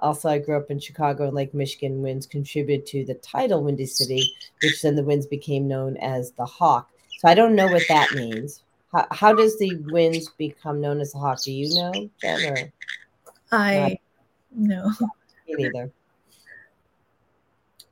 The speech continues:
Speaker 1: Oh, yeah, Chris. So, so Jen, you're always teaching people that. I mean, that just always seems to show up for you because you are the epitome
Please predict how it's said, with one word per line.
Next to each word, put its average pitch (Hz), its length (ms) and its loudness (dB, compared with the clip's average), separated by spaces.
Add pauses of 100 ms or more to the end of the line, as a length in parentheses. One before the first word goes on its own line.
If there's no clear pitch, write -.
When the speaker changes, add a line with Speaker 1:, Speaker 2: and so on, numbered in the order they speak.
(2000)
Speaker 1:
Oh, 240 280 10
yeah, 185 360 8
Chris. 151 560 -2 (220)
So, 165 480 2 (260)
so - 180 6
Jen, 254 300 10
you're 277 180 6
always 262 220 6
teaching 151 340 -6
people 143 280 -8
that. 127 280 -2
I 156 40 -4
mean, 165 200 0
that 180 160 4
just 196 180 -4
always 170 220 2
seems 170 200 -4
to 160 80 -8
show 165 280 0
up 160 160 -2
for 175 80 -10
you 160 100 -4
because 175 400 -8
you 226 180 0
are 202 80 2
the 180 300 -10 (280)
epitome 208 1120 -4